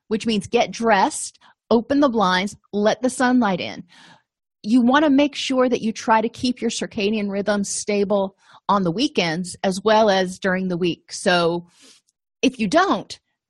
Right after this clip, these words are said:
um, you know, if you sleep in really late and keep the blinds drawn, then your body's hormones that tell your body when to sleep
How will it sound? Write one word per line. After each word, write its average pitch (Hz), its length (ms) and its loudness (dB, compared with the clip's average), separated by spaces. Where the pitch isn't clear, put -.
um, 185 460 -2
you 208 200 -8
know, 175 140 4
if 180 180 -2
you 180 80 -2
sleep 262 420 -2
in 254 140 4
really 240 300 0
late 226 340 2
and 156 140 -10
keep 247 240 -6
the 220 100 -2
blinds 208 460 0
drawn, 208 400 0
then 226 120 0
your 226 120 2
body's 262 680 2
hormones 196 680 2
that - 180 -4
tell 220 200 4
your 214 140 0
body 208 300 2
when 196 180 0
to 175 80 -4
sleep 233 420 -2